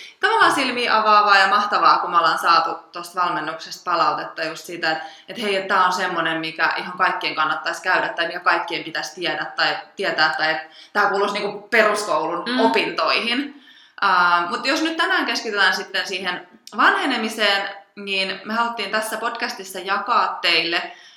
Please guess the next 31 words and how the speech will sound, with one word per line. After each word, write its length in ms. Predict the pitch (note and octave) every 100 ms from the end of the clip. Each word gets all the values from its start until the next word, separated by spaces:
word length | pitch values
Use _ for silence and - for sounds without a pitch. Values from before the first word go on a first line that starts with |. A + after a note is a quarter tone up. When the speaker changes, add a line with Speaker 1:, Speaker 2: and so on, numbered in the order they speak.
| _
Speaker 1:
parhaat 480 | A#3+ B3+ A#3 F3+ -
vinkit 380 | G#3+ G#3+ F#3 F3
siihen, 600 | A3 G#3 G3+ F#3 E3 - -
miten 340 | G3 F#3+ G3+ G3
sitä 240 | F#3+ E3
vanhenemista 760 | F#3 A#3 C4+ G3+ F3+ - F#3 E3+ - - _ _
ja 80 | -
erityisesti 380 | G#3+ C4+ A3+ G3+
niinku 160 | E3+
tällaista 280 | E3+ E3+ F#3
just 180 | F#3 F#3+ _ _ - -
ennenaikaista 640 | A3 G#3+ E3+ D#3 D#3+ -
vanhenemista 640 | E3+ E3+ F#3+ D3+ C#3+ - F3
voi 440 | D#3+ D#3+ - - -
ennaltaehkäistä. 1120 | C4+ E4 D4+ - G#3 - - G3 - G3 - - _ - -
Elikkä 500 | G3+ F#3+ F#3+ F3+ -
jos 240 | G3 B3+ -
olet 280 | F3 F3+
nuori, 680 | F3+ G3 G#3+ A#3 B3+ F4+ - -
niin 300 | G3 F#3 F3
sitten 420 | F#3+ - F3 D#3+ - _ _
kannattaa 420 | F3+ F3 E3+ F3+ F#3+
kuunnella 320 | G3+ F3 F3+
sillä 460 | - B3 C4 B3 - - -
mentaliteetillä, 760 | G#3+ G3+ G3 F#3+ F#3+ F3+ F3+ F3
että 100 | G3+
mitä 160 | F#3
sun 120 | F#3
kannattaisi 380 | D#3+ D#3+ - F3
ottaa 260 | E3+ - F3+
huomioon. 640 | A3 B3 B3 B3 B3 B3